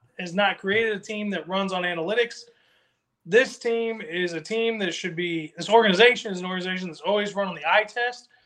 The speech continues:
and a good manager. And right now, there is no eye test to go off of except for the fact that the team is not meeting their potential and our manager is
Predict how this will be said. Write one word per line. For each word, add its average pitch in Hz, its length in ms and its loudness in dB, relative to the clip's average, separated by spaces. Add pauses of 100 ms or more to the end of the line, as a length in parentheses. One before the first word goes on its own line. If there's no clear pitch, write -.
(260)
and 165 100 -4
a 160 40 -2
good 185 240 0
manager. 156 420 -4 (320)
And 156 80 -8
right 202 220 6
now, 226 340 2 (1080)
there 202 160 0
is 302 160 0
no 240 120 4
eye 247 180 4
test 247 280 -8
to 214 60 -18
go 220 200 0
off 180 180 -2
of 180 160 -8
except 185 240 -12
for 185 60 -14
the 165 80 -10
fact 202 280 0
that 160 80 -20
the 147 60 -20
team 214 260 -10
is 156 100 -12
not 202 260 -2
meeting 208 200 -6
their 190 100 -6
potential 220 480 -8 (420)
and 175 80 -8
our 170 160 -4
manager 196 720 -6
is 170 680 -4